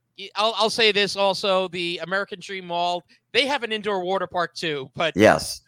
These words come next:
Speaker 2: that's right, yeah. And, and a ski slope, right?
Speaker 1: Yes, and, and a ski slope.
Speaker 2: Yeah, artificial <laughs> ski. Yeah.
Speaker 1: But here, he-, here's your hint. Not yours.
Speaker 2: Mine.
Speaker 1: Yes.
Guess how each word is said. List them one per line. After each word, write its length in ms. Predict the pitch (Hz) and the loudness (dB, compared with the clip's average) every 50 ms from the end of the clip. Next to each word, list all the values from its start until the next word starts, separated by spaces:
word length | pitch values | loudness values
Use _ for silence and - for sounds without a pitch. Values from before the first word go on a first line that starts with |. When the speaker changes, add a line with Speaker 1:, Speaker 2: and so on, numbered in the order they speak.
| _ _ | _ _
Speaker 2:
that's 280 | - 110 113 101 - - | 8 8 8 8 8 6
right, 300 | 107 110 117 104 80 - | 8 8 8 8 6 4
yeah. 180 | 87 92 82 78 - - | 0 -2 -2 -2 2 4
And, 260 | 135 139 131 117 - | 4 4 4 2 4
and 140 | - 156 156 | 4 6 6
a 40 | 143 | 4
ski 260 | - - - 202 226 | 0 0 -2 -2 -2
slope, 360 | - - - 85 85 78 - | -2 -2 -2 -2 -2 0 4
right? 300 | 92 95 113 160 165 - _ _ _ _ - | 4 4 4 4 0 -6 _ _ _ _ 2
Speaker 1:
Yes, 220 | 220 220 202 - | 4 4 4 2
and, 100 | 220 196 | -4 -6
and 280 | 208 185 180 202 202 208 | -4 -2 0 0 0 -2
a 60 | 214 | -4
ski 200 | - - - 202 | -6 -8 -10 -8
slope. 420 | - - - 98 87 78 73 76 - _ _ _ _ - | -6 -2 2 2 2 2 0 -6 -12 _ _ _ _ -10
Speaker 2:
Yeah, 80 | 208 - - | -10 -4 2
artificial 640 | - 185 165 151 - 254 - - - - - 151 160 101 - | 2 2 2 2 -2 -6 -6 -6 -4 -6 -6 -6 -6 -12 -14
<laughs> 80 | - _ | -16 _
ski. 380 | - - - 185 - - 90 82 80 101 _ _ - _ _ _ - - _ _ - - - _ _ | -14 -12 -12 -10 -8 -6 -6 -6 -6 -10 _ _ -20 _ _ _ -20 -20 _ _ -20 -20 -20 _ _
Yeah. 240 | - - 92 - 233 269 - _ | -4 -4 -4 -4 -4 -14 -16 _
Speaker 1:
But 120 | - 247 - _ _ _ _ _ _ _ _ _ _ _ | -8 -8 -8 _ _ _ _ _ _ _ _ _ _ _
here, 220 | - 214 214 185 - _ | -2 -2 -2 -2 -4 _
he-, 160 | - - 233 - | -10 -10 -10 -8
here's 260 | - - 254 269 226 | -8 -6 -6 -6 -2
your 100 | 269 233 | -2 -2
hint. 280 | 202 233 175 135 - - _ _ _ _ - | -2 -2 -4 -4 -8 -20 _ _ _ _ -14
Not 320 | 127 143 185 247 302 - | -6 0 2 2 2 2
yours. 640 | - 247 302 320 262 233 226 240 247 - - - - _ _ _ _ _ _ _ _ _ _ _ _ _ _ _ _ _ _ _ _ _ _ _ _ _ _ _ _ _ _ _ _ _ _ _ _ _ _ - | 0 0 4 4 4 4 4 2 0 -2 -4 -6 -8 _ _ _ _ _ _ _ _ _ _ _ _ _ _ _ _ _ _ _ _ _ _ _ _ _ _ _ _ _ _ _ _ _ _ _ _ _ _ 0
Speaker 2:
Mine. 320 | 82 85 82 80 78 73 - _ _ _ _ _ _ _ _ _ _ _ _ _ _ _ _ _ | 2 2 2 2 -2 -8 -12 _ _ _ _ _ _ _ _ _ _ _ _ _ _ _ _ _
Speaker 1:
Yes. 460 | - - 349 311 - - - - - | 4 4 4 4 4 -2 -10 -12 -14